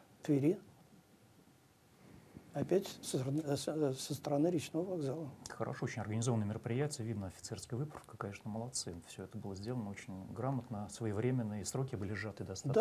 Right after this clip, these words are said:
Speaker 1: Да,
Speaker 2: поэтому,
Speaker 1: и
Speaker 2: конечно.
Speaker 1: всё строили-то из местных материалов.
Speaker 2: Петр Иванович Пущин тоже надо добрым словом вспомнить. Кстати, уроженец, э,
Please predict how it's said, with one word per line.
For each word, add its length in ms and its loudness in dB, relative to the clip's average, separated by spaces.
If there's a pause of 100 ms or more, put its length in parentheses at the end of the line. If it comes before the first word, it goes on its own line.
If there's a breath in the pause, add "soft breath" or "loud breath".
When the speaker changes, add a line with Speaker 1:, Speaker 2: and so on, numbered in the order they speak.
Speaker 1:
Да, 160 2
Speaker 2:
поэтому, 300 -8
Speaker 1:
и 40 -12
Speaker 2:
конечно. 300 6
Speaker 1:
всё 60 2
строили-то 420 10
из 140 8
местных 420 8
материалов. 480 4
Speaker 2:
Петр 160 4
Иванович 300 4
Пущин 340 0
тоже 200 2
надо 160 0
добрым 260 0
словом 240 -2
вспомнить. 440 0
Кстати, 240 -2
уроженец, 600 2
э, 260 -4